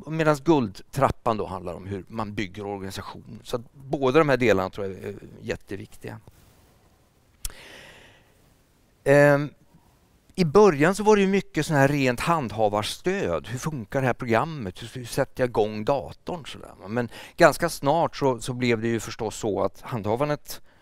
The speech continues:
kom i och med en allmän ökad kunskap och att, att, eh,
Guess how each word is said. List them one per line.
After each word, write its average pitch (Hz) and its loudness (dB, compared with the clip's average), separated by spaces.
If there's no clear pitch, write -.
kom 143 4
i 135 2
och 123 4
med 123 4
en 120 4
allmän 117 4
ökad 123 -2
kunskap 104 -6
och 170 6
att, - 0
att, 131 -4
eh, 117 2